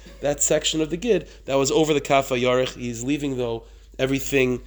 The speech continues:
that's, you know, to the tail and everything below the, below the,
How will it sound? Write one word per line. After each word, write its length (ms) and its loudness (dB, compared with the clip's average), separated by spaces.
that's, 440 -2
you 180 -8
know, 120 -6
to 160 -12
the 80 -6
tail 500 -4
and 80 -10
everything 480 -2
below 300 4
the, 180 -6
below 300 -6
the, 760 -8